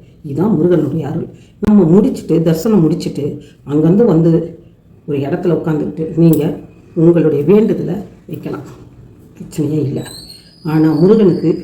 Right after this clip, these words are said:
முருகன் வந்து நம்ம என்ன கேட்குறோமோ அதுக்கு முன்னாடியே கொடுக்கக்கூடியவர் முருகன். கருணை உள்ளம் படைத்தவர். அவருக்கு கஷ்டப்படுத்தி பார்க்கணுன்றது அவருக்கு அது நட-, பிடிக்கவே பிடிக்காது. அந்த மாதிரியான ஒரு, நம்ம நீங்க நினைச்சாலுமே போதும், நம்ம இப்படி இருக்கோமே, நீங்க நினைச்சு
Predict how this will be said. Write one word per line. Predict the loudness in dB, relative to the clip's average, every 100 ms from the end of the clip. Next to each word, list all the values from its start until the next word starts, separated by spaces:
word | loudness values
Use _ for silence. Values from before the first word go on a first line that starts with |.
| -14 -20 -20 -2
முருகன் | 2 2 4 4
வந்து | 4 2
நம்ம | 2 2 0
என்ன | 0 0 0
கேட்குறோமோ | 0 -2 0 0 2
அதுக்கு | 0 -2 2
முன்னாடியே | 4 6 4 0
கொடுக்கக்கூடியவர் | 0 -2 0 -2 -2 -2 -4
முருகன். | -4 -4 -6
கருணை | -4 -2 2 2
உள்ளம் | 2 0 0
படைத்தவர். | -2 -10 -8 -10 -12 -18 -20 -20 -12
அவருக்கு | -6 -6 -6
கஷ்டப்படுத்தி | -12 -8 -4 -2 -2 -4
பார்க்கணுன்றது | -4 -6 0 2 2 0 -4 -2 0
அவருக்கு | 0 -4 -6 -6 -6 -14 -20 _ _ _ -14
அது | -10
நட-, | -8 -8 -8
பிடிக்கவே | -8 -2 2 2
பிடிக்காது. | -2 -6 -8 -10 -20 _ _ -20
அந்த | -6 0 2 2
மாதிரியான | 2 2 2 0 -2
ஒரு, | -2 -4 -4
நம்ம | 0 0
நீங்க | 0 2
நினைச்சாலுமே | 2 2 2 2 2
போதும், | 0 0 -4
நம்ம | -6 -4
இப்படி | -6 -8 -8
இருக்கோமே, | -8 -6 -4 -2 -4 -10 -20 -20 _
நீங்க | 2 2 2 -2
நினைச்சு | -2 -2